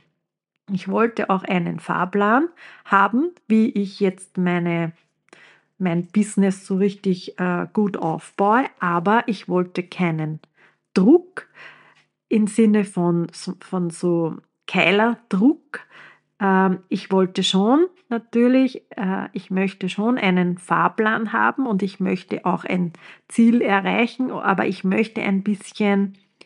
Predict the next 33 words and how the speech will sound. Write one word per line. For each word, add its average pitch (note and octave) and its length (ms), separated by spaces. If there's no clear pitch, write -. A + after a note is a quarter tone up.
äh, F3+ 500
wie F3+ 280
soll F#3 200
ich F3 80
sagen, G3 240
Rangierspielraum F#3 1700
haben. F3 420
Also F#3+ 120
ich F#3+ 140
möchte G#3+ 380
jetzt G3+ 260
nicht, C#4 560
he-, - 460
es A#3+ 140
möchte G3+ 420
nicht, C#4 400
dass G#3+ 140
es G3+ 140
heißt, G#3+ 360
in G3+ 140
drei G#3 280
Wochen A3+ 400
machst G3 320
du G3 60
das G3 320
und F#3 140
das A3+ 240
und F#3+ 180
dann G3 260
ist G3 340
das F3 280
und F3+ 180
das. - 380